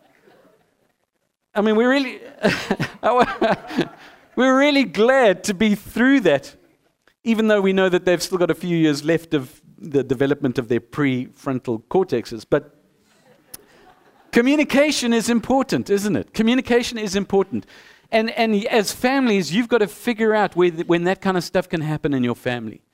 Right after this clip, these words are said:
If it's sitting down at the dinner table, then, then that's what you do. If it's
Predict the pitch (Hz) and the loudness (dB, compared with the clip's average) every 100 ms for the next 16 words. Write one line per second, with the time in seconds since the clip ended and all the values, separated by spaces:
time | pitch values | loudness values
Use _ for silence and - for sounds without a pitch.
0 | _ _ _ _ 156 160 - 214 214 185 | _ _ _ _ -4 -2 0 0 0 2
1 | 185 185 175 135 170 180 - 180 175 185 | 2 0 -2 -2 0 -2 0 -2 0 -2
2 | 185 - 147 143 147 143 147 170 170 - | -2 -4 -4 -4 -4 -4 -2 -6 -6 -14
3 | - 151 165 165 156 185 107 143 139 | -10 -6 -6 -6 -2 -2 -2 -6 -12